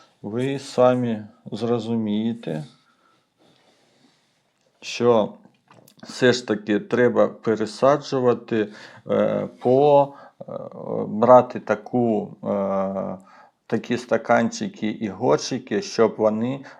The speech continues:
були по розміру кореневої системи. І наступне питання від глядачки Олени.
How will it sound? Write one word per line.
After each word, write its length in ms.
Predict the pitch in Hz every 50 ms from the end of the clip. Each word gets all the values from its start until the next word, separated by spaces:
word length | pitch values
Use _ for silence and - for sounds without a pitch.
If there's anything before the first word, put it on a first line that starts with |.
| _
були 380 | - 107 107 107 113 127 131 139
по 420 | - - - - 113 110 104 - - 107 -
розміру 720 | 117 123 127 123 - 127 120 113 110 104 107 98 95 - -
кореневої 680 | - 113 104 104 104 107 117 120 123 117 117 117 117 113
системи. 800 | - - - 110 - - - - 104 95 92 87 85 80 82 - _ _ _ _ _ _ _ _ _ _ _ _ _ _ _ _ _ _ _ _ - - - _ _ _
І 200 | 143 135 135 131
наступне 600 | - 120 127 123 - - - 131 107 - 120 117
питання 640 | 113 - 117 - - 127 120 113 110 110 110 110
від 200 | 101 117 123 107
глядачки 760 | 107 - 127 123 117 107 - 120 110 - - - - 123 117
Олени. 600 | - - 127 131 143 160 165 160 143 117 113 -